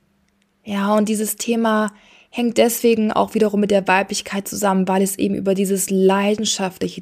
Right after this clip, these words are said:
ja, dieses Gefühl von Pleasure, das hängt einfach wieder mit dieser fließenden Energie zusammen, mit der emotionalen Energie. Und all das Emotionale, all das Fließende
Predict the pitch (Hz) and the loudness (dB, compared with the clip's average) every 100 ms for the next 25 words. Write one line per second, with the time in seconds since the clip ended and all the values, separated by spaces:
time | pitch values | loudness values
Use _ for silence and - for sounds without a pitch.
0 | - 185 190 202 196 - 190 254 - 214 | -8 -2 0 0 -4 -6 0 0 2 0
1 | 208 - 196 208 208 196 196 190 196 - | 0 -6 -2 0 0 2 2 2 -2 -2
2 | 190 220 - 190 196 - 196 202 214 208 | -4 -4 -2 -2 -2 -4 -6 -2 2 2
3 | 202 202 196 202 190 190 - - _ - | 0 -2 -2 0 0 -2 -10 -20 _ -14
4 | - 208 233 262 - 240 208 208 202 202 | -4 0 2 0 -2 -2 -2 -2 0 0
5 | 196 220 - - 170 180 196 202 - 208 | -2 -8 -10 -8 -6 -6 -8 -12 -4 0
6 | 208 208 - 233 247 240 - 208 202 196 | 2 2 4 2 2 0 -2 -2 0 0
7 | 196 196 196 196 - 76 - - _ _ | 0 -2 -4 -6 -8 -10 -10 -14 _ _
8 | _ - - - 214 208 214 - 214 240 | _ -20 -10 0 4 4 2 0 2 2
9 | 240 - 220 226 - - 208 208 202 190 | 2 -2 -2 -4 -6 -4 -4 -2 0 0
10 | - 202 208 247 - 247 226 - 202 196 | 0 -2 -2 -4 -6 -6 -6 -6 -4 -2
11 | 185 | -2